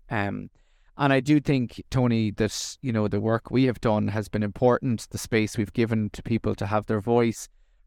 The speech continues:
heard and raising the issues. And it continues to be a space whereby, um, it is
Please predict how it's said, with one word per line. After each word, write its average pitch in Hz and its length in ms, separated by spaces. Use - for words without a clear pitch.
heard 120 500
and 113 200
raising 120 440
the 107 180
issues. 104 340
And 107 120
it 104 80
continues 123 560
to 117 100
be 110 220
a 104 40
space 110 540
whereby, 110 600
um, 110 600
it 123 140
is 107 300